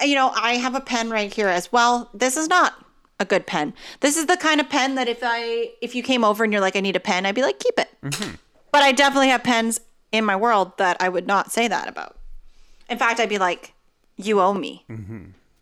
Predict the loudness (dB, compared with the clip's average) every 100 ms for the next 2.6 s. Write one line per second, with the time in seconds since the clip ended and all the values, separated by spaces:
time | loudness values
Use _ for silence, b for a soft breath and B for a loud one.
0 | _ _ -6 0 2 2 0 -2 -2 -2
1 | -2 -8 -12 -12 -12 -10 -6 -6 -6 -8
2 | -8 -12 -14 -16 -16 -18